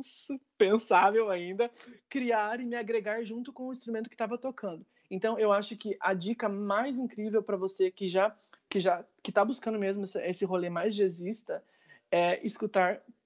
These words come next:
instrumentos, mais do que pessoas. Porque os instrumentos, eles te dão, é, muito mais opções, né? Pensa, um organista fazendo um acorde, ele faz, tipo, às vezes, seis, sete notas, tipo,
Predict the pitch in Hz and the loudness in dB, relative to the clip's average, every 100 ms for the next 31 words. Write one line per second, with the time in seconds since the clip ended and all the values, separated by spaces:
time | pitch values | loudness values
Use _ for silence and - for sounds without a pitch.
0 | _ 214 208 240 226 202 196 185 175 - | _ -4 -2 0 2 4 0 -4 -10 -8
1 | 185 180 202 254 240 254 - 240 - 185 | 0 4 6 6 2 0 0 -2 0 0
2 | - 208 - - - _ - - 185 202 | 0 -6 -12 -16 -20 _ -20 0 4 4
3 | 220 - 202 202 220 208 196 196 202 208 | 2 0 0 0 2 0 2 0 2 0
4 | - - 185 170 - 185 202 196 233 208 | 0 2 2 2 -2 0 0 0 0 2
5 | 202 220 - 220 185 170 170 202 190 180 | 2 0 -2 0 0 0 0 0 0 -4
6 | - 185 190 190 190 185 214 247 208 190 | -2 2 4 6 4 2 -2 -2 0 0
7 | 190 175 - _ _ 175 165 - 175 220 | 0 -2 -4 _ _ 0 0 4 6 6
8 | 277 180 - - - 185 202 202 202 220 | 4 -2 -4 -6 0 2 4 2 0 -4
9 | 196 185 196 233 - _ - - 196 214 | 0 2 2 -2 -10 _ -4 4 4 4
10 | - 190 190 214 180 165 165 165 - 170 | 0 0 0 -4 -2 -2 -2 -6 -6 -6
11 | 170 160 - | -2 -2 -2